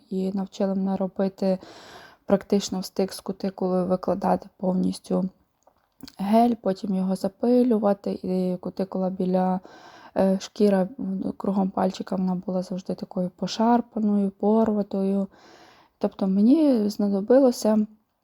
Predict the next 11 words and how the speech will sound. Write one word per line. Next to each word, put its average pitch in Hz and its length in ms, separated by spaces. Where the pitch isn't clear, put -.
деякий 214 440
період 202 540
часу, 254 360
щоб 190 220
я 208 140
собі 196 280
отими 196 500
такими 190 540
пробами 196 880
і 202 60
помилками, 208 1040